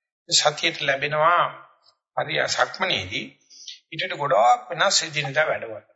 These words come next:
ඒ එදිනදා වැඩවලට සතිය පිනියන්න පුරුදු කරන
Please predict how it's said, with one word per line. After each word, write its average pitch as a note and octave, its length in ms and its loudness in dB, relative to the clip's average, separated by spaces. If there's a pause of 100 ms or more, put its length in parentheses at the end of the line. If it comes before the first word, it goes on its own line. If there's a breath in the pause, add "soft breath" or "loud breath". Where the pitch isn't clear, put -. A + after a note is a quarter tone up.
(240)
ඒ F#3 220 0
එදිනදා D#3+ 420 2
වැඩවලට E3+ 440 2
සතිය D3+ 320 -2
පිනියන්න F3 500 -6
පුරුදු E3+ 340 -8
කරන E3+ 260 -4